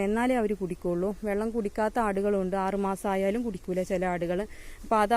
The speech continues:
അവർക്ക് ചെറുതിലേ ശീലിക്കാത്തതുകൊണ്ടാണ് കേട്ടോ. അപ്പോൾ അതൊരു മാസം ആകുമ്പോഴേക്കും നിങ്ങൾ ആട്ടിൻ കുഞ്ഞുങ്ങൾക്ക് ചെറിയ രീതിയിൽ കൈത്തീറ്റയും അതുപോലെ വെള്ളവും ഒക്കെ കുടിക്കാൻ, മോന്തി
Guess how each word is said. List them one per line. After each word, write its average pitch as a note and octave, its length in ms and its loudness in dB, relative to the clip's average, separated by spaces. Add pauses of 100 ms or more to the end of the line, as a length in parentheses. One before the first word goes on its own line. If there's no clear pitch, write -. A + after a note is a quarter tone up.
അവർക്ക് G#3+ 360 2
ചെറുതിലേ A3 420 4 (100)
ശീലിക്കാത്തതുകൊണ്ടാണ് G#3 840 0
കേട്ടോ. F3 200 -2 (100)
അപ്പോൾ A3 200 -2
അതൊരു A#3 240 2 (100)
മാസം G#3+ 360 0
ആകുമ്പോഴേക്കും A3 520 2
നിങ്ങൾ G#3 180 2 (540)
ആട്ടിൻ G#3+ 240 0
കുഞ്ഞുങ്ങൾക്ക് G#3 500 2
ചെറിയ B3 440 4
രീതിയിൽ G#3+ 340 2
കൈത്തീറ്റയും G3 600 0
അതുപോലെ F#3+ 340 2 (100)
വെള്ളവും F#3+ 460 4 (220)
ഒക്കെ G#3+ 140 -4 (100)
കുടിക്കാൻ, G3+ 380 2 (100)
മോന്തി A3+ 240 2